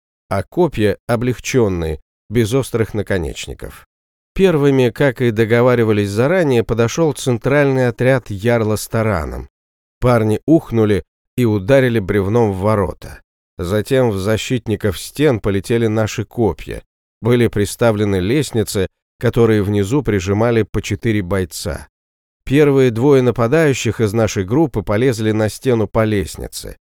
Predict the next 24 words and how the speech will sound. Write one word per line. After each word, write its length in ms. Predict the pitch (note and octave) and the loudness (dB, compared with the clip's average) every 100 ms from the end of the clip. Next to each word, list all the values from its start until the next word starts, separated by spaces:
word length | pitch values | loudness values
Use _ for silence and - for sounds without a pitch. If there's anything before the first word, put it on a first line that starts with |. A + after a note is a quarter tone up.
| _ _ _ - | _ _ _ -6
Я 260 | A2 F3+ D#3 | 0 2 4
же 240 | A#2 G#2+ - | 2 0 0
и 60 | |
ещё 480 | B2 A#2+ A2+ C3+ B2 | 0 0 -2 2 4
один 280 | G#2+ G2+ G#2 | 4 2 0
мой 200 | G#2 G2 | 0 -2
хирдман 600 | - F#3 G3 A#2 A2+ G2+ _ _ _ - | -4 -4 -2 0 0 0 _ _ _ -4
забросили 600 | A#2 D3 G3+ F#3+ D3+ C3+ | 2 4 4 4 2 2
верёвки 500 | B2 D3+ D#3 - B2+ | 2 2 0 0 -2
с 100 | - | 0
крюками 560 | C3 - C#3 C3 A#2+ | 0 2 2 4 2
в 120 | - | 0
трёх 320 | - B2+ A2 A#2 | 0 2 2 2
метрах 380 | A#2 G#2 F#2+ | 0 0 -4
слева 480 | - B2 E3 D#3 A2+ - - | -4 -2 2 4 2 0 -4
и 100 | A#2+ | -4
справа 520 | - - C3 D#3 C3+ | -4 -4 0 2 2
от 180 | - A2+ | -2 -4
приставленной 680 | - A2+ - A#2 A2 A#2 A#2+ | -4 -4 0 0 2 2 2
лестницы 680 | B2 G#2+ - D2+ - C#2 C2+ _ _ - | 2 0 -2 -8 -10 -10 -10 _ _ -4
и 120 | B2+ | -2
быстро 420 | A2+ G3 - B2+ | 0 -2 0 -2
полезли 500 | - A2 B2+ G#2+ A2+ | 0 0 2 0 0
наверх, 600 | A#2 A#2+ A2 A2 - - | 0 0 0 0 -2 -8